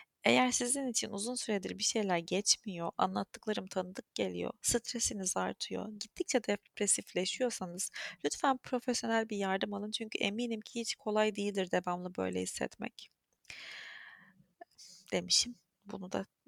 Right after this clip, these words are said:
bir kez daha benden koyup tekrar ediyorum yani. Evet, destek almak çok önemli psikolojik anlamda. Çünkü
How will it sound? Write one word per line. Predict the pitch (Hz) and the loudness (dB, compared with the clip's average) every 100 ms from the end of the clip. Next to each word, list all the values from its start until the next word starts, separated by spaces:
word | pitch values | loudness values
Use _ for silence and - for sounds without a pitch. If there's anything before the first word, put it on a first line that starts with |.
| - 208 _ - | -14 -14 _ -12
bir | |
kez | - 190 185 | -2 -2 0
daha | - 196 - _ _ _ _ _ - _ 190 | 0 -2 -4 _ _ _ _ _ -20 _ 8
benden | 180 180 180 | 8 6 0
koyup | 190 185 196 - - - | 0 -4 -4 -8 -14 0
tekrar | 185 - - - | 0 2 2 2
ediyorum | - - - - | -2 -4 -2 -2
yani. | - 190 214 240 - - - _ | -2 0 -2 -2 -6 -6 -10 _
Evet, | 214 170 175 - - - - | -4 -2 -4 -8 -16 -16 -2
destek | 180 - 185 | 0 0 -2
almak | 175 175 190 | 0 -2 -4
çok | - - | -4 -6
önemli | 165 165 165 | -4 -4 -6
psikolojik | - - - 180 - - | -6 -6 -4 0 0 -2
anlamda. | - 190 - | -6 -6 -4
Çünkü | 233 - 196 214 | -2 -2 -2 -2